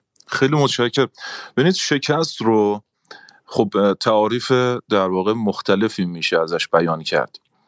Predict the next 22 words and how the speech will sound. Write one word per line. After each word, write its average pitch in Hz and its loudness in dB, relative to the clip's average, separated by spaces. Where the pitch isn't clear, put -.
نکته 110 2
اینجاست 120 2
که 98 2
باید 110 2
ببینیم 117 0
اسرائیل 104 0
در 92 2
واقع، 92 2
اه، 82 0
دستاوردهاش 98 0
رو 110 -2
چی - -4
می‌بینه. 87 0
اگر 104 4
به 113 0
تصرف 104 -2
غزه 92 -4
فکر 110 -2
بکنه، 95 2
یک 104 0
خط 95 0
قرمزه. 85 2